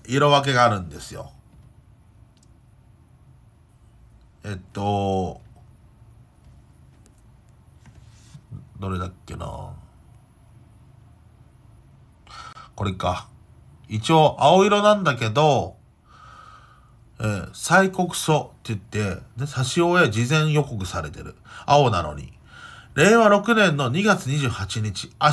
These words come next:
日まで。えー、明日までに支払いがないと、あの、総理のさ-、ね、銀行から差し押さえがあるということらしいです。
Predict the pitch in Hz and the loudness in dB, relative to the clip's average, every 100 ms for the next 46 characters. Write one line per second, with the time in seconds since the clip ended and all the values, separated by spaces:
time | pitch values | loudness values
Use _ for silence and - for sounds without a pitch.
0 | - 190 185 131 95 - - _ - 120 | 2 2 2 0 -4 -10 -20 _ -12 -4
1 | 120 110 95 - 156 - 214 214 180 143 | -2 0 -2 -2 -2 2 4 4 0 -2
2 | 165 156 170 170 170 180 156 131 143 127 | 0 2 2 2 0 0 -2 -2 -2 -2
3 | - - - - - - - 135 127 113 | -4 -14 -20 -20 -20 -20 -8 -6 -6 -8
4 | 110 165 165 135 113 107 - - 135 180 | -4 2 4 2 -2 -6 -8 -8 -6 -6
5 | - 127 135 135 139 131 - 143 127 117 | -6 -4 -2 -2 -2 -2 2 2 2 -2
6 | 120 - 139 135 143 135 127 139 131 107 | -2 2 2 2 2 2 0 0 0 -2
7 | 95 95 90 85 85 - 62 - - | -4 -6 -10 -8 -10 -12 -16 -18 -20